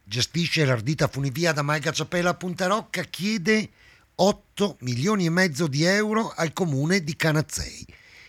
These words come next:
e alla provincia autonoma di Trento. Nel duemiladiciassette hanno infatti negato l'autorizzazione per sostituire la vecchia seggiovia sas De Mul.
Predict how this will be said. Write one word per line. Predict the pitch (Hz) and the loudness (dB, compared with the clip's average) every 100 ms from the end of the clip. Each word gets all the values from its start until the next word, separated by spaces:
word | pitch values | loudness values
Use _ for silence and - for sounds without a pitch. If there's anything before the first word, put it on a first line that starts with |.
| _ | _
e | 95 139 | 0 4
alla | 185 175 | 4 2
provincia | 175 185 226 196 | 0 0 0 2
autonoma | 185 - 208 202 170 | 2 2 0 2 2
di | 156 | 0
Trento. | - 92 71 - - - _ - - - - - | -4 -6 -6 -16 -20 -20 _ -20 -20 -20 -20 -4
Nel | 139 | 0
duemiladiciassette | 180 220 247 233 196 180 208 - 247 214 | 2 4 4 4 2 2 4 4 4 2
hanno | 156 | 2
infatti | 135 165 - | 0 0 0
negato | 165 156 170 170 | 0 2 2 4
l'autorizzazione | 156 147 139 151 143 139 180 - 240 196 135 - - - - | 4 4 2 0 0 -2 -2 0 2 4 2 -2 -20 -12 2
per | 185 170 151 | 4 6 2
sostituire | - 147 160 202 220 190 | 0 -4 -4 -4 0 2
la | 147 | 2
vecchia | 180 170 165 | 2 0 0
seggiovia | - 151 180 196 208 | 0 0 -2 0 2
sas | 156 - 190 196 - - 165 | 2 2 2 0 0 -4 -6
De | 131 123 165 | -4 2 2
Mul. | 117 76 - | 2 -4 -12